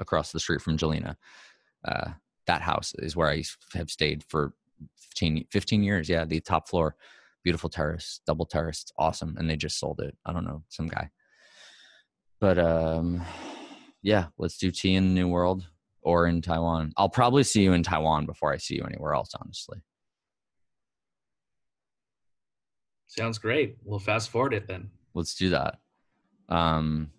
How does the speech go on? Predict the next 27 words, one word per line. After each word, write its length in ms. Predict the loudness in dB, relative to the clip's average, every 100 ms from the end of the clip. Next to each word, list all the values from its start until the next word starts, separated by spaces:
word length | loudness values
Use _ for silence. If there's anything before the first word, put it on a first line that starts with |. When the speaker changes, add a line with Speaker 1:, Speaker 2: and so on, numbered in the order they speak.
| 0
Speaker 1:
all 60 | 4
right, 80 |
man. 240 | 4 2 -2 _ -2
Yo, 240 | 2 2
thank 300 | 0 -2 -2
you 80 | -2
so 120 | -2
much 400 | 2 2 0 -8 -6
for 100 | 0
this. 360 | 0 0 -4 -16 _ -8
I'm 260 | -4 -2
always 400 | 0 2 2 0
happy 300 | 0 -2 -2
to 80 | -4
chat. 420 | -2 0 0 0 _ _ _ _ _ _
Beautiful 540 | 0 0 0 -2 -2 -6 _ -10
to 100 | -6
catch 320 | -2 0 2
up. 220 | 0 0 -4
I'm 140 | -2
happy 260 | -2 -2 -2
you're 100 | 0
healthy. 540 | -2 -2 -2 -2 -4 _ _ _ _ _ _ _ _ _ _ -10
I'm 60 | -4
happy 200 | -4 -4
the 40 |
family 540 | -4 0 0 0 -2